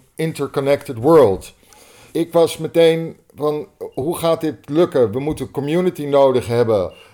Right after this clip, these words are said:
die grenzen overgaat. Terwijl we tegelijkertijd zien dat mensen steeds meer,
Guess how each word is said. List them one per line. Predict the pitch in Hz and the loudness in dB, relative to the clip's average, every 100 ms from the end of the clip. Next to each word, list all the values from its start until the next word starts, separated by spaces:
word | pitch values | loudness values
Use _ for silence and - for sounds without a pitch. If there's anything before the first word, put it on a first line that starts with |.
| - | -12
die | 127 123 | -10 -8
grenzen | - 151 143 110 120 | -6 -4 -2 0 2
overgaat. | 131 160 175 165 165 220 - _ _ _ _ _ _ _ | 2 2 -2 -4 -2 -4 -8 _ _ _ _ _ _ _
Terwijl | - 147 147 | -2 2 2
we | 143 | 2
tegelijkertijd | 147 156 143 160 165 - 127 131 151 - - 127 | -2 -4 0 0 0 -2 2 2 0 -8 -20 -16
zien | 117 98 170 143 151 | -10 -4 -2 -2 -2
dat | 139 - | -2 -2
mensen | 151 147 143 131 | -2 -2 -2 -12
steeds | - 147 139 135 | -2 2 2 -2
meer, | 131 117 127 147 | -4 -2 -2 -6